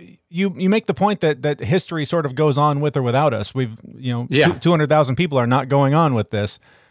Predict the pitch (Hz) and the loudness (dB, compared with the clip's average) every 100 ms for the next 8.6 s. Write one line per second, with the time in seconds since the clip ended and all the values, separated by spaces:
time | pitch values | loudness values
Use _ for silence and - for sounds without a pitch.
0 | _ _ 127 156 208 139 107 151 143 190 | _ _ -2 2 2 2 -2 -2 0 2
1 | 220 214 214 196 175 160 160 175 196 175 | 2 0 -2 -2 0 0 0 0 -2 0
2 | 175 185 175 - 160 143 - 151 160 143 | 0 0 -4 -4 -4 -4 -4 -4 -2 -2
3 | 127 123 131 120 131 131 143 135 - 127 | -2 -2 -4 -6 -6 -2 -2 -2 0 0
4 | 120 - 131 123 127 120 _ 123 139 - | 0 -6 -6 -2 -2 -2 _ -12 -8 -4
5 | 147 165 180 170 170 165 139 143 151 156 | 0 2 2 0 -2 -2 -2 -4 -2 -4
6 | 120 139 165 139 135 127 127 127 127 123 | -4 -2 0 0 0 -2 -4 -4 -6 -6
7 | - - 156 - 113 - - 120 113 - | -6 -2 -2 -2 -4 -6 -8 -6 -6 -8
8 | _ 120 131 117 165 | _ -10 -8 -4 -4